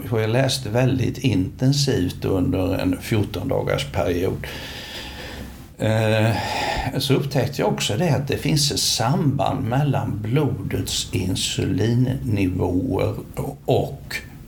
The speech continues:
högt blodtryck. Eh, det hela hänger ihop, med andra ord. Numera så talar man alltså om någonting som heter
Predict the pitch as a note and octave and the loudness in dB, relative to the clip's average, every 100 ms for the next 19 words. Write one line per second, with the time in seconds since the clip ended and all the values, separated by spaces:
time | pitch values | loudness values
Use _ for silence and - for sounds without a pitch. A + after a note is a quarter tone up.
0 | - - F#2 E2+ - - - - F#2+ F3+ | -16 -4 -2 -2 -6 -12 -12 -4 0 0
1 | - - - - C4+ - - - C3 - | 0 -4 -2 -2 -2 -6 -10 -8 -6 -6
2 | - - - - - - - - - - | -10 -14 -16 -16 -14 -14 -14 -14 -14 -16
3 | - - C3+ - C#3+ B2+ C#3+ D#3 C3+ G2+ | -14 -6 -4 -2 0 2 4 4 2 2
4 | G2+ G#2 G#2+ C3+ C#3+ D3 A#3+ - - - | 0 0 0 2 2 2 0 0 -4 -10
5 | - - G#2+ G#2 - - A2+ A2+ - - | -8 -2 0 0 0 -2 0 0 0 -4
6 | - - - - - - - - - - | -6 -12 -16 -16 -18 -18 -20 -20 -20 -18
7 | - - - - - - - E3 F3 E3+ | -10 -8 -8 -10 -12 -12 -6 0 2 4
8 | F3 F#3 F#3 C#3+ C#3+ C#3 E3+ B2 G2+ G#2 | 4 2 2 0 2 2 2 2 2 2
9 | G#2 - G#2 G#2+ A#2 C3 G2 F#2+ - C3 | 2 2 0 2 2 2 0 -4 0 0
10 | G#2 - F2+ G2+ A2+ G#2+ - - | 0 0 0 0 2 2 0 -2